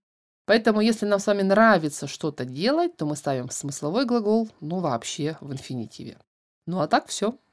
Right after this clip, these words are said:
Всё, что вам нужно сделать, то, что мы вам советуем, рекомендуем, вам следовало бы, это выучить формы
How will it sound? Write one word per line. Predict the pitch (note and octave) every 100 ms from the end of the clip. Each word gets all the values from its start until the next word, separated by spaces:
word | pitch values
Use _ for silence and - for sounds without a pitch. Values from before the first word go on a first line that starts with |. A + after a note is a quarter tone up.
| _ _ _ _ _ _ _
Всё, | - C4+
что | - G#3
вам | F3 E3+ F#3
нужно | E4 C#4 D#3 C#3
сделать, | - C#3+ F#3+ B3+
то, | D#3+
что | - D3+
мы | D3
вам | B2
советуем, | - D3+ A#3 - D#3 C#3
рекомендуем, | C#3 C#3+ C#3 C#3+ F#3 A#3+ C#3
вам | G2+
следовало | - G3 C#4 B3 F3 C#3
бы, | C3 C3+ A2 -
это | C#3+
выучить | E3 C#4 E4 - A3+
формы | - G#3+ B3+ C#4+ C#4 D4+